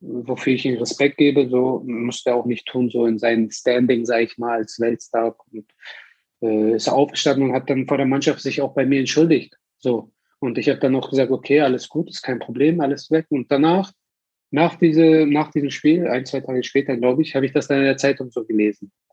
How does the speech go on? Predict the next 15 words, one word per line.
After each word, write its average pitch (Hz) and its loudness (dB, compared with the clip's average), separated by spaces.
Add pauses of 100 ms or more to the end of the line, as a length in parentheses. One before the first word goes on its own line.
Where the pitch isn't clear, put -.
(460)
Äh, 120 0
„Jugendspieler 127 2
legt 123 0
sich 117 -4
mit 123 -2
Weltstar 127 2
an“, 107 -2
so. 107 -4 (540)
Und 104 -2
dann 113 0
dachte 120 -2
ich 120 0
auch 143 2
erstmal, 117 -2
„Okay.“ 151 0